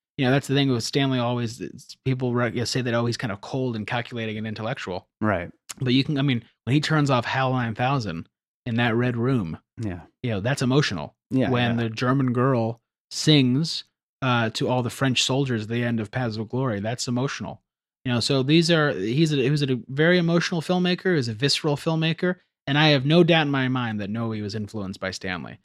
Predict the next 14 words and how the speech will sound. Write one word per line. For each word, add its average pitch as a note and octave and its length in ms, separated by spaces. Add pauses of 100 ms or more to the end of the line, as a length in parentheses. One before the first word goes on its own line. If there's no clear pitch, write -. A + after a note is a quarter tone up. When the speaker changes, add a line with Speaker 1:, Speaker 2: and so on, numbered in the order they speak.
Speaker 2:
Sure. - 300
Speaker 1:
I C#3+ 100
had G3 260
The G3+ 100
Shining G#3 380
on D#3 140
my D3+ 100
list, E3 380
but C3 120
I, B2+ 280
I C3+ 100
didn't C#3+ 200
mention D3+ 340
it. F2 160